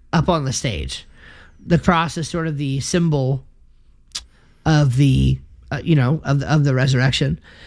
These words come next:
And let's say that we just worshiped the cross, right? We went there and we worshiped the cross. Well, wouldn't it be kinda strange to think that, like, we weren't thinking of something that was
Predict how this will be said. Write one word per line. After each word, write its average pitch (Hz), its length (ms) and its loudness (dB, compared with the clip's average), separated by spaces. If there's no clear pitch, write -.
And 208 100 4
let's 240 180 2
say 254 120 4
that 226 100 0
we 208 80 -2
just 175 220 -4
worshiped 165 640 -4
the 147 100 4
cross, 131 640 -2
right? 160 200 -2
We 147 80 -4
went 175 240 -2
there 175 160 0
and 160 80 0
we 139 80 0
worshiped 143 520 2
the 131 80 -4
cross. - 560 -4
Well, 240 380 2
wouldn't 277 200 -2
it 339 80 -2
be 311 80 0
kinda 214 260 2
strange 190 500 -4
to 185 80 -6
think 180 500 -4
that, 180 200 4
like, 156 420 -2
we 185 200 6
weren't 185 460 4
thinking 170 380 0
of 151 140 0
something 151 720 -2
that 151 100 -2
was 135 140 0